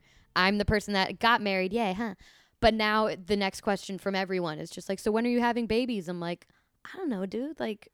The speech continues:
work it out with my uterus. I'm not sure. Like, we'll fi-, find out, I guess." But there you have those friends. But then I have the friends that were in relationships forever, and then those relationships ended. So then they're starting, they seemed like they were on the right track, and they were doing what everyone else was supposed to be doing, and then that ends.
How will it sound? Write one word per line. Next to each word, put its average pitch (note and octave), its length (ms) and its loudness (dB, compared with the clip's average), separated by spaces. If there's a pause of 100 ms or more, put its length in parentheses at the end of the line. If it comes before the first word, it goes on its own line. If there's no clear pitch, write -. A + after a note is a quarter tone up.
(180)
work A3+ 320 -8
it F#4 80 -8
out E4+ 160 -6
with D#4 140 -8
my C#4+ 120 -4
uterus. D4 420 -2
I'm A3+ 100 -8
not - 140 -8
sure. E3+ 440 -4
Like, G3+ 180 -8
we'll G#3+ 100 -8
fi-, C4+ 180 -6 (240)
find B3+ 260 -4
out, C#4 220 -4
I G#3 80 -2
guess." B3 400 -2 (400)
But G#3+ 320 4 (500)
there A3 320 4
you G#3+ 140 0
have G3 320 4
those F#3+ 320 6
friends. F3 640 -4 (340)
But G3+ 100 0
then G3 160 4
I F#3 60 4
have F#3 180 2
the F#3+ 80 -2
friends F3+ 300 0
that F#3 100 0
were F#3 140 -2
in F3 120 -2
relationships F3+ 640 0
forever, F3+ 400 2
and F3 180 -2
then D#3+ 140 -4
those D#3+ 240 -2
relationships D#3 540 -4
ended. G#3+ 320 0
So F3 100 -14
then D#3+ 160 -10
they're D#3+ 100 -10
starting, F3+ 680 -6 (320)
they F#3 100 -2
seemed G3+ 300 -4
like F#3+ 120 -2
they G3 100 2
were F#3+ 80 0
on F#3+ 140 -2
the G3 80 -4
right G#3 200 -2
track, F3 320 -2
and F3+ 100 -2
they E3+ 60 0
were E3+ 100 -2
doing F3 280 -2
what E3+ 100 0
everyone E3+ 260 -2
else E3+ 220 -4
was F3 80 -4
supposed - 240 -4
to F3 60 -12
be F3 80 -4
doing, D3+ 240 -6
and C#3+ 100 -12
then D#3 80 -6
that D#3 160 0
ends. - 380 -8